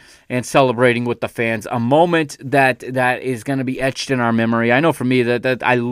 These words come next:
I said that as soon as I saw it. It was exactly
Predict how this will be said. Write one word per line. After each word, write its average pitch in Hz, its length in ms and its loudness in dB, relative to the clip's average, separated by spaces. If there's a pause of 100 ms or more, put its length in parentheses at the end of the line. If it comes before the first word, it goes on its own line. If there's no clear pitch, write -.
(180)
I 127 180 0
said 151 280 -2
that 127 160 0
as 117 100 -10
soon 147 220 -4
as 120 100 -6
I 113 100 0
saw 117 340 0
it. 117 100 -6 (300)
It 139 60 0
was 131 160 0
exactly 131 680 0